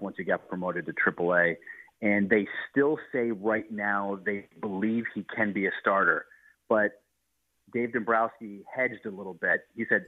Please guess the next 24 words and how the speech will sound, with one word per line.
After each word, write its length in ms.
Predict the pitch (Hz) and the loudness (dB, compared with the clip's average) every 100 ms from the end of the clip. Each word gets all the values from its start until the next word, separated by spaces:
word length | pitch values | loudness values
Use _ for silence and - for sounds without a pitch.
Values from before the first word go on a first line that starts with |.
| - | -2
"Mick 120 | 123 - | -2 0
Abel 380 | 117 101 95 87 _ _ _ - | -2 -2 -4 -6 _ _ _ -2
is 180 | 117 98 | -2 0
a 100 | 90 - | -4 -2
starter. 460 | 98 82 76 - _ _ - | 0 0 0 -4 _ _ -6
He 120 | 104 | -4
will 300 | 90 107 101 | 0 0 0
be 180 | 92 90 | -2 -4
a 40 | - | -2
starting 280 | 98 87 82 | 0 0 0
pitcher 260 | 92 - 85 | -4 -2 -4
in 40 | |
the 40 | 82 | -2
major 260 | 82 - | -2 -2
leagues." 260 | 82 78 - - - - | -2 -2 -4 -12 -14 -6
He 80 | 110 - | -4 0
said, 220 | 98 85 | 0 0
"We 240 | 104 98 92 _ - | -2 -2 -4 _ -2
hope 340 | 139 120 - _ _ 92 | 2 2 0 _ _ -4
Griff 180 | 104 - | -4 -2
McGarry 460 | 98 85 92 90 - | -6 -2 0 0 -4
can 160 | 87 | -10
be 120 | |
a 20 | 85 | -8